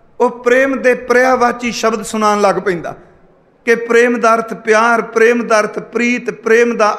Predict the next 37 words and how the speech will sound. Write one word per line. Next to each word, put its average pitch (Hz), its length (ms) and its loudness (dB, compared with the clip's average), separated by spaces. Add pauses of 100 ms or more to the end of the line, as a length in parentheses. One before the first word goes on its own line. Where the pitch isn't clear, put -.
ਅਰਥ 226 180 -4
ਨੇ, 190 520 -2 (720)
ਪ੍ਰੇਮ 254 320 0
ਦਾ 233 260 0 (100)
ਅਰਥ 262 200 -4 (680)
ਅੰਦਰ 254 260 0
ਦੇ 240 180 2
ਜਜ਼ਬੇ। 214 680 0 (680)
ਉਹਨਾਂ 247 240 2
ਮਹਾਂਪੁਰਖਾਂ 233 720 -2
ਨੂੰ 226 160 -4
ਜਦੋਂ 208 240 2
ਪੁੱਛਿਆ 254 520 -2 (340)
ਵੀ, 226 120 -2
"ਮਹਾਰਾਜ, 240 540 0
ਗੁਰਬਾਣੀ 202 760 0
ਵਿੱਚ 320 180 -4
ਪ੍ਰੇਮ 254 380 0
ਸ਼ਬਦ 233 340 -2
ਬੜਾ 214 220 2
ਆਇਆ 196 240 2
ਹੈ, 277 100 -2 (340)
ਪਰ 262 140 2
ਪ੍ਰੇਮ 311 560 0
ਦੇ 311 200 2
ਅਰਥ 294 180 -4
ਕੀ?" 254 400 0 (840)
ਤੇ 226 80 4
ਉਹਨਾਂ 247 300 2
ਨੇ 233 120 -2
ਸਿੱਧੀ 233 460 -6
ਗੱਲ 202 180 0
ਕਹੀ, 226 200 -6
ਕਹਿਣ 226 260 -2
ਲੱਗੇ, 233 260 -2
"ਪ੍ਰੇਮ 240 680 0
ਦੇ 220 240 2